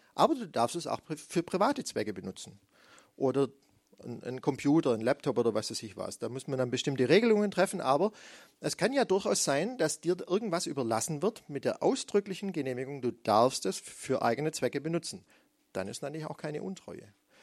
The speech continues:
Ich glaub schon, dass Gott uns unser Geld, unseren Besitz, unsere Gaben, unsere Zeit, unsere Familie, unsere Gesundheit auch gegeben hat, dass wir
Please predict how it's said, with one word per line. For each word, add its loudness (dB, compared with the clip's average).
Ich -18
glaub 0
schon, 6
dass 4
Gott 6
uns 2
unser 0
Geld, 2
unseren -4
Besitz, -4
unsere -6
Gaben, 0
unsere -4
Zeit, 0
unsere -2
Familie, -6
unsere -8
Gesundheit -6
auch -4
gegeben -8
hat, -10
dass -12
wir -4